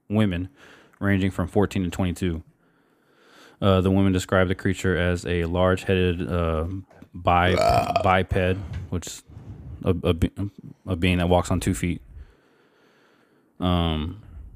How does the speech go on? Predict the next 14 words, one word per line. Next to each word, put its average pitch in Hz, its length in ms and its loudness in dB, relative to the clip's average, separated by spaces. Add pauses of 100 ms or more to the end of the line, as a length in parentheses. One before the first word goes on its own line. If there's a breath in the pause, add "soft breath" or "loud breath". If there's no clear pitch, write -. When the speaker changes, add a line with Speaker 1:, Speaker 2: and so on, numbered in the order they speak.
(1900 soft breath)
Speaker 1:
uh, 52 480 0
with 95 240 2
spots 101 500 2
like 90 160 2
veins 92 600 0
on 87 320 0
the 80 220 0
skin 92 500 0
and 85 100 -2
some 90 200 0
bumps 90 380 -2
on 87 200 -2
the 78 80 -4
head. 78 200 -4